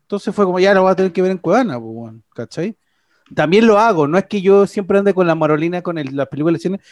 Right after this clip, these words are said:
Sí, pues, he tenido que hacerlo, pues, weón, pero trato de no hacerlo. Lo, lo, en algunas cosas trato de no hacerlo, ¿cachai? Pero sí, yo también entiendo que la piratería es un efecto. O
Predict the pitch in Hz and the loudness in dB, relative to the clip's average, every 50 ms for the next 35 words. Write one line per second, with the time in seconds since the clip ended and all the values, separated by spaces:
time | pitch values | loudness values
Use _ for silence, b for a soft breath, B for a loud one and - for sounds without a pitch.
0 | b b b - - 214 233 240 226 220 - 214 208 214 220 220 208 - 214 196 | b b b -6 -4 -2 0 2 0 0 0 -2 -2 -4 -4 -6 -4 -4 -4 -4
1 | - - - 294 370 196 143 135 117 110 113 113 123 127 123 - _ 139 135 135 | -4 -2 -2 -2 -2 -2 -4 -8 -8 -8 -10 -10 -10 -10 -10 -6 _ -2 -2 0
2 | 135 139 135 135 135 - _ _ _ _ _ _ 202 208 220 214 240 226 220 208 | 0 0 0 -2 -4 -6 _ _ _ _ _ _ 0 0 2 2 2 2 2 2
3 | 202 202 214 202 - - 214 202 170 151 131 123 127 127 135 135 135 131 131 139 | 4 2 2 0 0 0 0 0 0 0 -4 -4 -6 -6 -10 -10 -12 -14 -16 -18
4 | 135 147 151 151 156 156 151 175 202 220 - - 233 - - 220 - 226 226 214 | -12 -12 -10 -8 -6 -6 -6 -6 -6 -8 -8 -8 -10 -10 -10 -10 -8 -8 -8 -8
5 | 226 220 214 208 208 214 208 - - - 170 120 107 104 101 113 _ _ _ _ | -6 -8 -8 -6 -8 -10 -12 -12 -8 -8 -8 -8 -8 -14 -20 -20 _ _ _ _
6 | _ _ _ _ 95 - _ - 151 160 214 196 _ _ _ _ _ _ _ _ | _ _ _ _ -20 -20 _ -14 -14 -14 -14 -16 _ _ _ _ _ _ _ _
7 | _ _ _ _ _ _ 196 185 180 185 185 180 180 175 170 - - 151 156 170 | _ _ _ _ _ _ -6 -4 -2 0 0 2 2 0 -2 -2 -2 0 2 4
8 | 185 190 190 190 196 196 190 196 196 196 196 185 165 - 185 180 185 185 - 185 | 4 4 2 2 0 -2 -2 -2 -4 -2 -4 -4 -4 -4 -4 -4 -4 -2 -4 -2
9 | 175 175 160 165 143 147 139 147 143 156 160 170 165 147 - 175 165 - _ - | -2 -2 -2 -2 -4 -2 -4 -2 -4 -4 -4 -4 -6 -4 -4 -6 -6 -6 _ -6
10 | 175 175 | -6 -6